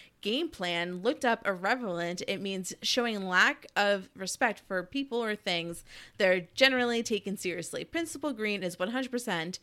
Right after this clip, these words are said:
correct. This storyline has no <laughs> respect for us as humans.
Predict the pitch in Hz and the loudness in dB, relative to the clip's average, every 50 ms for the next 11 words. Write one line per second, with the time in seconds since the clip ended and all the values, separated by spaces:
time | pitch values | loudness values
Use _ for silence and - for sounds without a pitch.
0 | - - - - - - - - - - - 202 220 226 226 - - - - 262 | -14 -18 -18 -18 -18 -18 -20 -20 -14 -4 2 6 6 6 6 4 0 0 2 2
1 | 294 277 - 277 247 240 226 220 226 226 226 254 220 190 208 190 202 240 247 254 | 2 4 6 6 6 8 8 6 4 4 2 2 0 0 0 -2 -2 0 2 6
2 | 262 247 302 - - - - - 247 - - 196 202 202 202 - 240 - - - | 6 6 6 6 2 0 -2 -2 -2 -4 -2 0 0 0 0 -2 -4 -10 -4 -2
3 | 339 381 277 214 180 165 147 160 208 - - - | -2 2 2 2 2 2 0 -4 -8 -8 -8 -10